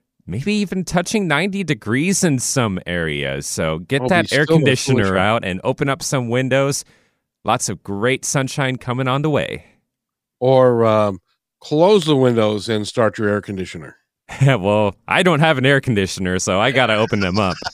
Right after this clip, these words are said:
Speaker 2: Exactly. It's, exactly. So do I. You know, and this is Positive Talk Radio for those of you that are just tuning in for the first time. I hope not. But if it is, I'd like to welcome you to the show.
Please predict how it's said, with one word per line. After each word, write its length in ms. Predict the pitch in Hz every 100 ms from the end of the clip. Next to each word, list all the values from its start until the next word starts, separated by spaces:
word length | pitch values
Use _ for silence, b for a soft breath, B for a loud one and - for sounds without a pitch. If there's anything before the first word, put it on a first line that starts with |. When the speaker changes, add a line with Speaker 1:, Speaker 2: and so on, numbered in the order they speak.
| - - - - - _ B B
Speaker 2:
Exactly. 600 | 143 135 135 135 - 85 - b b
It's, 360 | 131 139 120 -
exactly. 560 | 113 131 117 120 -
So 180 | 95 147
do 120 | 135
I. 160 | 113 92 B B B
You 120 | 180
know, 140 | 233 226
and 160 | 196
this 180 | 196 262
is 120 | 269
Positive 440 | 196 190 175 156 139
Talk 240 | 143 120
Radio 380 | 123 107 107 120
for 160 | -
those 220 | 117 117 107
of 100 | 107
you 140 | 107
that 160 | 101 104
are 100 | 101
just 300 | 90 95 -
tuning 300 | 107 90 80
in 200 | 80 -
for 120 | -
the 80 | 117
first 240 | 92 82 -
time. 260 | 76 76 _ b b -
I 140 | 113
hope 200 | 101 85
not. 220 | 90 117
But 120 | - 180
if 100 | 214
it 80 |
is, 260 | 240 175 190 B B
I'd 140 | 135 127
like 160 | 120
to 100 | -
welcome 380 | 110 101 95 113
you 100 | 110
to 120 | 113 139
the 100 | 160
show. 360 | - 85 87